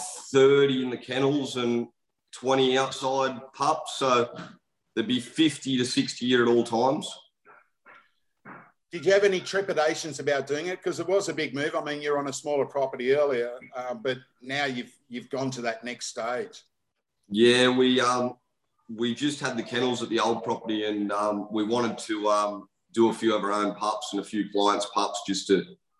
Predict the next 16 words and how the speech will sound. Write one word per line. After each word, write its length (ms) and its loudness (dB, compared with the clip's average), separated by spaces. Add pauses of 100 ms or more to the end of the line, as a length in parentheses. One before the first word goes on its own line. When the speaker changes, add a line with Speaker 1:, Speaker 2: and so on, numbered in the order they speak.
(180)
Speaker 1:
try 220 6
to 80 4
give 200 2
them 200 2
the 80 4
best 400 -2
of, 180 -4
um, 340 -2 (1160)
the 60 0
best 260 4
of 60 2
their 140 8
start 420 4
in 60 0
life 360 0
as, 280 -6